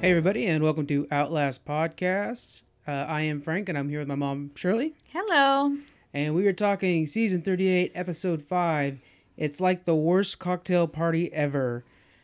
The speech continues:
Speaker 1: Uh, what'd you think? Then we had a super, this is an extra long episode, crazy long. What'd you think of it?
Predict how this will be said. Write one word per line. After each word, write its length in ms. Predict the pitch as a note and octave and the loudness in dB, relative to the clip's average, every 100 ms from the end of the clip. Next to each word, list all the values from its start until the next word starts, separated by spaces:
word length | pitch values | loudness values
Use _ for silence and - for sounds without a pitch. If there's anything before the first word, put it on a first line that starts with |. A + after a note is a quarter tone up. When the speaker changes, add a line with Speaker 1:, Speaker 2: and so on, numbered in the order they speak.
| _ - | _ -2
Speaker 1:
Uh, 80 | |
what'd 180 | D#3+ A3 | 2 2
you 60 | A#3 | 2
think? 220 | A#3 F#3 | 2 4
Then 100 | F#3+ | 6
we 80 | F3+ | 6
had 100 | F3+ | 6
a 60 | |
super, 300 | D#3 B3 G3 | 4 0 2
this 100 | F#3 | 0
is 80 | D#3+ | 0
an 80 | D#3+ | -2
extra 240 | G#3+ - A#3 | -2 0 2
long 220 | F#3+ F3+ | 2 2
episode, 760 | F3 E3+ F#3 E3+ E3+ E3 F3 | -2 -4 0 2 2 2 -2
crazy 400 | - E3+ F3 F3+ | -8 -2 0 0
long. 420 | E3+ D#3+ D#3 E3+ - | 0 0 0 -4 -6
What'd 180 | F3 D#3+ | -4 -2
you 60 | |
think 160 | D3+ C#3+ | -2 -4
of 80 | B2 | -4
it? 160 | B2 | -8